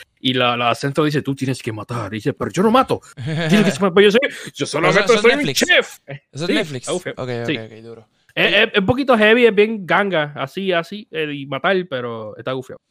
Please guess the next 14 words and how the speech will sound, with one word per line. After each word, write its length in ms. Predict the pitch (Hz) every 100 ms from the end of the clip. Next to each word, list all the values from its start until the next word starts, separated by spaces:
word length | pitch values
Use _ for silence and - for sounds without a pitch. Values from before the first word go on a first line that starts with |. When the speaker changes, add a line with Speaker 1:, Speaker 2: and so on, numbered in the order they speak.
| _ -
Speaker 2:
Pues 140 | 143
yo 200 | 135 147
vi 180 | 190 302
en 160 | 285
Netflix 500 | 254 247 - 151 -
una 200 | - 151 185
porquería 400 | 208 - 180 180
de 60 |
película 380 | 175 175 175 165
de 60 | 160
Adam 160 | 160
Sandler. 540 | 160 170 156 131 113 113
Speaker 1:
<laughs> 380 | 440 440 440 - _ _ _
Ok. 420 | 139 139 127 123